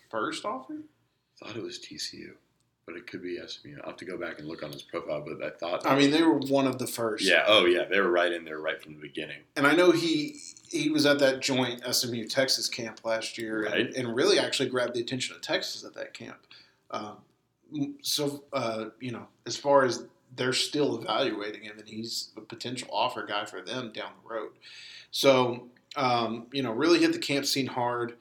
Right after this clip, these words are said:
Speaker 1: and then, and, and, and earned his offers. I think, you know, for Miles, he's going to make a smart decision. He's a really smart kid. Um, he wants to take his visits, see what's out there, but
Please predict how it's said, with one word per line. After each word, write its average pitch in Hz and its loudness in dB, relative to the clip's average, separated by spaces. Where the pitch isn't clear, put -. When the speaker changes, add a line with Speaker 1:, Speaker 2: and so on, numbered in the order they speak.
Speaker 1:
and 120 -4
then, 117 -2
and, 127 -4
and, 123 -6
and 117 -8
earned 123 -4
his 113 -2
offers. 110 -2
I 113 -4
think, 123 -6
you 123 -10
know, 113 -8
for 113 -8
Miles, 123 4
he's 117 -4
going 120 -4
to 113 -4
make 127 -8
a 117 -4
smart 120 -4
decision. 120 -4
He's 113 -4
a 107 -10
really 117 -2
smart 113 -4
kid. 117 -4
Um, 107 -6
he 117 -6
wants 120 -2
to - -2
take 120 0
his 117 -2
visits, 117 -4
see 127 -2
what's 113 -4
out 113 -2
there, 117 -4
but 113 -2